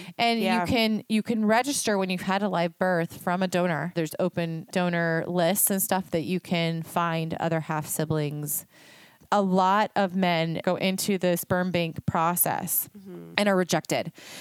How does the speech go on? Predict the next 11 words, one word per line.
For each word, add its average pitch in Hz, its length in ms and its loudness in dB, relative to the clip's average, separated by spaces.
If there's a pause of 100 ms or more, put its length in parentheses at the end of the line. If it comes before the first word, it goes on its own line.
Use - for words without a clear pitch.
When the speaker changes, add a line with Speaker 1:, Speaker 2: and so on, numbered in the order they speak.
(120)
Speaker 1:
So 208 420 4
I'm 208 260 4
really 208 220 4
close 180 400 0
with 170 300 0
a, 160 300 2
um, 151 560 -2 (120)
a 170 140 0
sperm 170 320 -2
bank. 156 480 -2
I, 156 220 -2